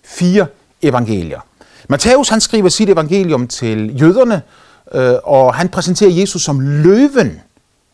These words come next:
af Judas stamme. Så det refererer til den del af disse fire ansigter, som var et løveansigt. Øh, Markus derimod,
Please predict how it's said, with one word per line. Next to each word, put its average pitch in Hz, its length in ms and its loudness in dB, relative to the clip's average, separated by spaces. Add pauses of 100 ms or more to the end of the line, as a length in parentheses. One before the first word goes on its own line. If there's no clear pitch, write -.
af 139 80 -2
Judas 135 380 0
stamme. 98 380 -4
Så 95 140 -10
det 185 260 0 (260)
refererer 185 500 2
til 123 400 -2 (320)
den 156 200 0
del 143 280 -2
af 117 180 -4
disse 131 240 -8
fire 151 260 0
ansigter, 120 420 -6
som 101 240 -8
var 98 260 -2 (180)
et 123 140 -4
løveansigt. 170 840 -2 (680)
Øh, 98 500 -4
Markus 202 500 0
derimod, 147 540 2